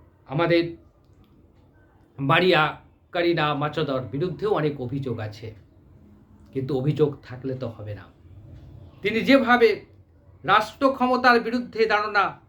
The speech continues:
নিজেকে একটি বিরল উদাহরণ, রাষ্ট্র ক্ষমতার বিরুদ্ধে তিনি দাঁড়িয়েছেন। তিনি গোপন নথি সং-, সাক্ষ্য সংগ্রহ করে আন্তর্জাতিক মানবাধিকার সংস্থাগুলির কাছে হাজারো বেআইনি গ্রেপ্তার,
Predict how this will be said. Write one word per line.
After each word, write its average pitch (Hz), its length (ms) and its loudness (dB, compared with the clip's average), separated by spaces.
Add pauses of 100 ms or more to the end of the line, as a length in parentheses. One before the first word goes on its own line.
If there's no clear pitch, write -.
(340)
নিজেকে 170 400 0
একটি 196 240 -4
বিরল 175 580 2
উদাহরণ, 143 440 -4
রাষ্ট্র 190 460 0
ক্ষমতার 180 480 -2
বিরুদ্ধে 156 380 -4
তিনি 143 140 -4
দাঁড়িয়েছেন। 131 540 -4 (1200)
তিনি 202 140 4
গোপন 262 440 6
নথি 269 420 2
সং-, 269 360 0
সাক্ষ্য 262 400 -4
সংগ্রহ 269 400 2
করে 269 220 4
আন্তর্জাতিক 262 720 0
মানবাধিকার 254 560 2
সংস্থাগুলির 240 680 -2
কাছে 233 400 2 (300)
হাজারো 254 480 4
বেআইনি 247 480 2
গ্রেপ্তার, 233 720 -2